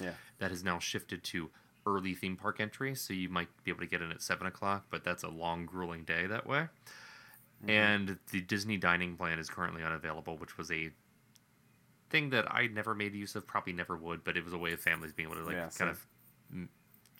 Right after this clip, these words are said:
Speaker 2: make their experience cheaper. But overall, everything's becoming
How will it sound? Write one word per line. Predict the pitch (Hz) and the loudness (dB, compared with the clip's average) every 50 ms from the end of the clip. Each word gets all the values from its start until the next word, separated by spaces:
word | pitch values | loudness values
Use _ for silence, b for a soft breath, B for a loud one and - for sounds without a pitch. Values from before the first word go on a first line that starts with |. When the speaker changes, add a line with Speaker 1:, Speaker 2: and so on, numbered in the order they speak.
| - - - | -20 -16 -14
Speaker 2:
make | 95 85 78 - | -12 -12 -10 -8
their | - 85 82 87 | -6 -6 -4 -6
experience | - - - 92 85 80 80 - | -6 -6 -6 -6 -4 -4 -6 -6
cheaper. | - 92 - 123 127 - B B B B B B B B | -6 -2 0 0 0 0 B B B B B B B B
But | B 127 135 | B 6 8
overall, | 147 - 170 151 139 127 117 104 - - B B B B B B B _ _ _ _ - - _ _ _ - _ _ - - _ - | 8 8 8 8 8 8 6 4 0 -10 B B B B B B B _ _ _ _ -20 -20 _ _ _ -20 _ _ -20 -6 _ 2
everything's | 120 123 131 131 135 123 | 4 4 4 2 2 -2
becoming | 117 107 110 107 104 95 90 85 | -4 -2 -2 0 0 0 -2 -4